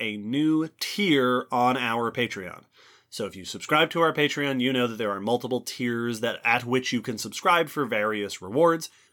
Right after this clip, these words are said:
We have launched for this and next month only the Crocs and Snakes tier.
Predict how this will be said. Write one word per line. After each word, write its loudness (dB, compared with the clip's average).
We 6
have 2
launched 4
for 4
this 2
and -2
next 2
month 2
only 4
the -4
Crocs 2
and -2
Snakes 2
tier. 2